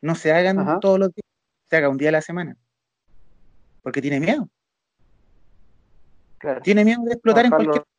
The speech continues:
Speaker 1: o sea, tú tienes, tú tuvieras un chip implantado en tu cuerpo y que otra persona decidiera por ti cuándo sacar el chip. Queda
Speaker 2: Corta la
Speaker 1: mal.
Speaker 2: llamada.
Speaker 1: ¿Se nos perdió el audio?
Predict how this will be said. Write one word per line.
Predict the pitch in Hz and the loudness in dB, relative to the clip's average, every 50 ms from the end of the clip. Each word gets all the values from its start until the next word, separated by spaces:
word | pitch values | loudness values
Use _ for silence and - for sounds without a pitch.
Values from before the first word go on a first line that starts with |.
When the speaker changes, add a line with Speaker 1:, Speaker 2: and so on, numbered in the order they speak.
| _ _ _ | _ _ _
Speaker 1:
o | |
sea, | - - 202 190 - - _ _ _ _ _ _ | 0 0 2 2 0 -4 _ _ _ _ _ _
tú | - 247 233 - | -4 -4 -2 2
tienes, | 254 254 247 247 254 - - _ _ _ | 2 4 4 4 2 0 -6 _ _ _
tú | - 233 | -8 -4
tuvieras | 226 226 233 233 240 247 240 - | -2 0 2 2 4 2 2 0
un | 214 208 202 - | -2 -2 -2 -4
chip | - - 226 - - _ _ _ _ _ | -4 -6 -6 -6 -8 _ _ _ _ _
implantado | - 190 190 - 185 180 180 170 - 190 185 165 147 143 | -4 -4 -2 0 0 0 0 -2 0 2 4 4 2 2
en | 147 - | -2 -6
tu | - 165 | -8 -6
cuerpo | 160 170 160 156 - _ _ - 110 107 - _ _ _ _ _ _ _ _ _ _ _ _ _ | -2 -2 -2 -2 -4 _ _ -20 -20 -20 -20 _ _ _ _ _ _ _ _ _ _ _ _ _
y | - 165 | -16 -8
que | 156 - 175 | -2 -2 0
otra | 180 202 202 | 2 2 2
persona | 185 185 - - 196 196 190 | 0 -2 -4 -4 -2 0 0
decidiera | 190 190 - - 170 180 185 185 180 | 0 -2 -2 -4 -4 -2 0 0 0
por | 170 165 - | 0 -4 -6
ti | _ - 180 | _ -12 -8
cuándo | - - 190 185 185 180 | -4 0 0 0 0 -2
sacar | - 180 170 180 175 | -4 -6 -4 -4 -4
el | 170 165 - | -4 -6 -10
chip. | - 185 165 | -10 -2 0
Queda | 160 165 156 | 2 4 4
Speaker 2:
Corta | 160 165 - - 165 147 | 2 2 0 0 0 2
la | 147 | 2
Speaker 1:
mal. | 151 147 | 4 4
Speaker 2:
llamada. | 170 175 135 147 170 170 156 143 147 160 185 202 - - - - - _ _ _ _ _ - | 2 2 2 2 4 4 4 4 4 4 2 0 -4 -10 -20 -20 -20 _ _ _ _ _ -6
Speaker 1:
¿Se | - - | -2 0
nos | 160 156 147 - | 2 2 2 2
perdió | - 151 143 143 185 208 | 2 4 6 6 6 6
el | 208 | 6
audio? | 214 240 269 285 311 330 | 6 4 4 2 -2 -6